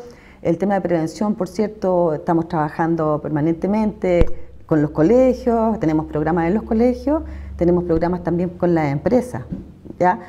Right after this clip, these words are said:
Así que ahí tenemos una buena gama de lugares donde trabajar esta temática.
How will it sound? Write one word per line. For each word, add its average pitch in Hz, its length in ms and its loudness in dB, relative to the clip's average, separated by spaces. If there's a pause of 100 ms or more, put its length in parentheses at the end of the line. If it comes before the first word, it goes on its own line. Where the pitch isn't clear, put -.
(140)
Así 175 280 -2
que 185 580 0
ahí 302 480 4
tenemos 196 720 2
una 170 380 2
buena 202 1200 0
gama 190 920 2
de 165 240 0
lugares 165 480 2
donde 185 640 -2
trabajar 170 440 2
esta 220 200 -2
temática. 226 580 0